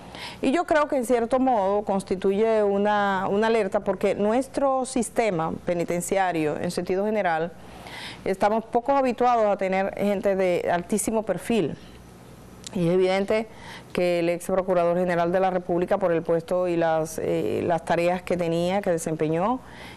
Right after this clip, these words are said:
es un interno de muy alto perfil. Y en ese sentido, hasta por su propia seguridad, eh, nadie que no esté autorizado puede pasar,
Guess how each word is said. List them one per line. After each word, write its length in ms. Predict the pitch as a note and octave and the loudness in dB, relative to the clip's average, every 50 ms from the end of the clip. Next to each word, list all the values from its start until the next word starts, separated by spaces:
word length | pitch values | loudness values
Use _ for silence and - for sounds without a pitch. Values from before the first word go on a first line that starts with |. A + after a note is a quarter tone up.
| - - - | -14 -4 0
es 340 | F3+ F3+ F#3 F3+ - - G#3 | 2 2 2 0 -2 -2 -2
un 300 | G3 F#3+ F#3 F#3 F#3 F3+ | -2 0 0 0 0 0
interno 500 | E3+ F#3 F3 - G3 F#3+ F#3+ G#3 A3+ A3 | 0 0 2 2 2 2 2 0 0 2
de 200 | G3 F3+ E3+ D#3+ | 2 2 2 2
muy 260 | E3 E3 E3 E3 E3 | 2 0 0 2 2
alto 220 | D#3+ D#3+ D#3 - | 0 0 -2 -2
perfil. 600 | D#3+ F3+ F3+ E3+ - - B3+ A#3 G3+ D#3+ D3 - | -2 -2 -2 -2 -2 -2 -2 0 0 -2 -2 -2
Y 120 | D#3 E3+ E3+ | 0 0 0
en 80 | E3 | 0
ese 200 | E3+ E3+ - - | 0 -2 -2 -4
sentido, 640 | - - F#3+ F#3 - A3 G#3+ G#3+ G#3 G3 A3 A3 - | -2 -2 -2 -2 0 0 0 0 0 2 2 2 2
hasta 280 | - F#3 F3+ - F3+ E3+ | 2 0 0 0 -2 -2
por 180 | - F3 D#3+ - | 0 -2 -4 -4
su 140 | - - | -6 -10
propia 520 | - - F#3 F#3 F3 F3+ F#3 F3 E3 D#3+ D#3 | -2 0 0 0 2 2 2 2 2 2 0
seguridad, 800 | D3+ - F3 E3 D#3+ E3 E3 E3 F3 F#3+ G#3 G3+ F#3+ F#3 F#3+ G3 - - - - - - - - - - - - | 0 0 0 2 2 2 2 2 2 2 2 2 2 0 -2 -4 -10 -14 -16 -16 -14 -12 -10 -10 -10 -12 -6 -2
eh, 260 | - F3+ F3+ F3 E3+ E3+ | 0 2 4 4 4 2
nadie 520 | E3+ F3+ G3 G3+ G#3 G#3 G#3 A3 A3 G#3+ G#3 | 2 4 4 4 4 4 4 2 2 2 0
que 100 | G#3 F3+ | 0 0
no 120 | F3 F3 | 0 0
esté 180 | F3+ F3 - F#3 | 0 2 2 2
autorizado 580 | F3+ F3 - E3+ F3 E3 - G3 F3+ F3 E3 | 2 2 0 0 -2 0 0 0 0 0 0
puede 220 | E3 F3 E3 E3 D#3+ | 0 0 -2 0 0
pasar, 640 | E3 E3 - - - G#3 G#3 G3+ G#3 G#3 G#3 A3 | -2 -4 -2 0 2 2 4 4 4 2 0 -2